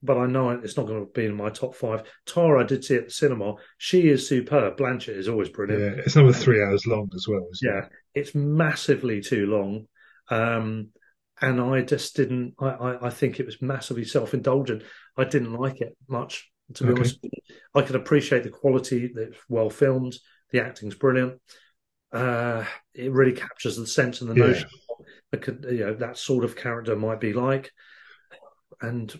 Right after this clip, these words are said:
Speaker 1: much as she's good, I didn't really like it that much.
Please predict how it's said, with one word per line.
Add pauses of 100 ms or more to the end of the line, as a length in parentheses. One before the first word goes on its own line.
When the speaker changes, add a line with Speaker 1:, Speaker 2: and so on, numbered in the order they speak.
Speaker 1:
much
as
she's
good, (640)
I
didn't
really
like
it
that
much.